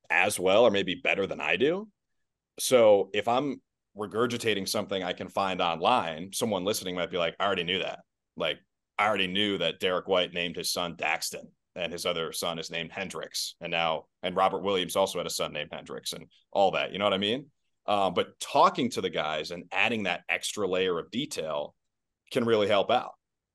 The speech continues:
Um, so, like, I saw Derek's parents at the last Celtics home game against the Knicks on Monday, and I talked to them for a little bit, and I,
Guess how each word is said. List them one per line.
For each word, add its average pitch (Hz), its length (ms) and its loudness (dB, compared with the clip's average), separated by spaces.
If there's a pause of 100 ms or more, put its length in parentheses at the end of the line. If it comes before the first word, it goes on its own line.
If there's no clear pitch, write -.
(160)
Um, 73 460 -4 (380)
so, 143 120 4
like, 107 160 8
I 101 100 4
saw 98 480 4 (420)
Derek's 95 480 -2
parents 107 760 -2
at 90 180 -2
the 82 300 0
last 92 480 0
Celtics 90 400 -4
home 120 200 0
game 87 220 0
against 85 280 -4
the 87 80 -8
Knicks 104 340 -4
on 85 120 -4
Monday, 87 460 0 (440)
and 98 80 -2
I 92 80 2
talked 101 220 2
to 101 60 -4
them 110 380 2
for 95 140 2
a 87 60 4
little 82 200 0
bit, 76 280 0 (360)
and 98 120 2
I, 73 220 2